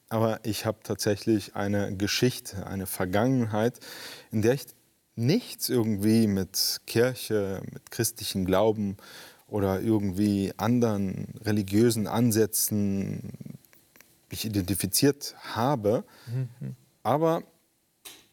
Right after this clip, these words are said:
Speaker 1: wenn ich jetzt so in diesem Setting, wo wir hier zusammen sitzen, darüber nachdenke, merke ich, dass doch vieles auch von meinen Tätowierungen von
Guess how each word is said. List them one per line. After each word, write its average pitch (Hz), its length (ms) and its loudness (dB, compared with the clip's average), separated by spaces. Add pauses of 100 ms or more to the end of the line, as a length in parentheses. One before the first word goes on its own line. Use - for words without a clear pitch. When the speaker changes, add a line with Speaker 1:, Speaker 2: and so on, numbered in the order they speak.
(500)
Speaker 1:
wenn 117 140 0
ich 107 100 0
jetzt 143 240 2
so 156 180 4
in 131 100 0
diesem 120 200 2
Setting, 147 400 0
wo 110 120 2
wir 117 80 4
hier 117 160 2
zusammen 113 460 -2
sitzen, 101 600 -2 (260)
darüber 101 280 -2
nachdenke, 110 680 0 (640)
merke 131 380 0
ich, - 300 -4
dass 110 440 0 (140)
doch 156 380 2 (560)
vieles 143 520 2
auch 113 140 2
von 120 160 0
meinen 110 200 0
Tätowierungen 120 800 2 (720)
von 117 920 2